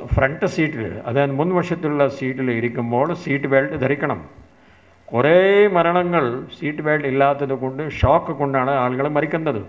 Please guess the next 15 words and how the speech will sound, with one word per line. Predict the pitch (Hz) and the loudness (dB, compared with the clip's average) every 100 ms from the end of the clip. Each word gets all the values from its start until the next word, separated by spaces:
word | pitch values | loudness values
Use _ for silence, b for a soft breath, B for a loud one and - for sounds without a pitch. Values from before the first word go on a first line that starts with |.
| - - _ _ b b b b _ _ _ b b b b b b | -16 -20 _ _ b b b b _ _ _ b b b b b b
പിന്നെ | 139 147 | -2 0
മൂന്നാമത്തെ | 147 151 180 185 170 151 | 0 2 2 2 0 0
കാര്യം, | 135 127 131 165 180 135 123 | 0 0 -2 -6 -10 -4 2
വലിയ | 139 165 208 | 2 4 4
വാഹനങ്ങളിൽ | 165 151 156 147 143 135 131 139 | 4 2 2 0 -4 -2 -2 -2
ഞങ്ങൾ | 127 120 143 | -2 -2 -2
speed | 147 - 151 160 | -4 -2 -2 0
ഗവർണറൊക്കെ | 143 135 135 139 135 170 | 2 2 2 2 2 0
വെച്ചു. | 170 175 143 107 - - - | -2 -2 -6 -6 -10 -20 -14
നേരത്തെ | 123 123 127 127 160 175 - - - B B - | -6 -4 -4 0 0 0 -2 -14 -20 B B -4
വലിയ | 120 160 | 0 2
വാഹനങ്ങളിൽ | 185 147 156 143 147 139 139 131 127 | 4 4 2 0 -4 -4 -4 -4 -6
തമ്മിൽ | 127 147 156 139 | -2 -2 0 0
വലിയ, | 143 147 151 147 - - B B B B B | 2 2 0 -2 -16 -20 B B B B B
ആ, | - | -4